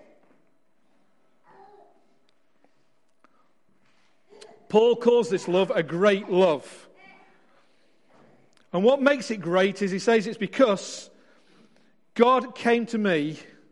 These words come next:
in my filth, my sin, all my mess, my mistakes, and he rescued me. And even when I've made mistakes, having come to him,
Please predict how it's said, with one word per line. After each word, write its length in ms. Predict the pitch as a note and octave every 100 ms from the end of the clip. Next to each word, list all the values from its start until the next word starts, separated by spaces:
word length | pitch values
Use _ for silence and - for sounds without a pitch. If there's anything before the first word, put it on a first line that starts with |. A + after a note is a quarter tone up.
| _ _ _ _ -
in 240 | F#3 G3
my 260 | A#3 B3+ B3
filth, 720 | - A3 G#3+ G#3 - - - _ _ _ _ _ _ _ _ E3+
my 300 | F3+ B3 B3+
sin, 560 | - A#3 G#3+ A3 G#3 - - - _ _ _ _ _ _ _
all 200 | A3+ C4
my 180 | C4+ B3+
mess, 680 | A3+ A3 A3+ - - - - _ _ _
my 220 | F#3+ A#3 C4
mistakes, 960 | B3+ - G#3 G3 A3 - - - - _ _ _ _ _ _ _
and 120 | E3+ D#3+
he 80 |
rescued 520 | D3+ E3 - - C3 A#2+
me. 180 | G#2 - - _ _ _ _ _ _ _ _ _ _ -
And 120 | G#3+
even 260 | C4 A#3 A3
when 140 | A3
I've 120 | G#3
made 160 | G#3 G#3
mistakes, 640 | G3 - G3+ G3+ - - - - _
having 440 | - A#3 G#3+ G3+ D#3
come 260 | - G3+ D#3+
to 120 | D3
him, 300 | C#3 D3